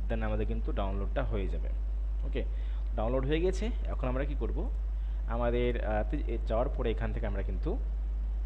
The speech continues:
এক কাজ করি, এখান থেকে আমরা আপলোড করে নিচ্ছি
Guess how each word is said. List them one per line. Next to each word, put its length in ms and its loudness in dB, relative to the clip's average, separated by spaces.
এক 160 0
কাজ 200 4
করি, 160 2
এখান 160 2
থেকে 100 2
আমরা 140 2
আপলোড 320 2
করে 120 2
নিচ্ছি 380 0